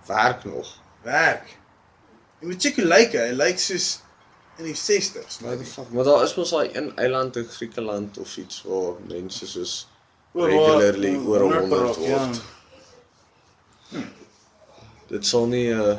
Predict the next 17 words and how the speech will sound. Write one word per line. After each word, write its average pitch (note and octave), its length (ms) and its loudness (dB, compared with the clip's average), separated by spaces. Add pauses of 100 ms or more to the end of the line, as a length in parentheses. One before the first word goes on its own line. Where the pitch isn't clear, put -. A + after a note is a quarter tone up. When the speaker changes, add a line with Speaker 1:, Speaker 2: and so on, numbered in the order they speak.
(160)
Speaker 1:
ek B2 140 -14
weet C#3+ 200 -2
nie D3+ 80 -2
of C#3 120 -6
ek C#3 180 -8
so - 100 -4
oud B2+ 220 -2
wil B2 140 -8
word F#2+ 260 -6
nie, B1+ 100 -10
though. - 200 -8 (2250)
Miskien - 280 -4
as C#3+ 120 0
jy A#2 80 -4
so A#2+ 220 2
kan G2+ 200 -2
bly. G2 320 2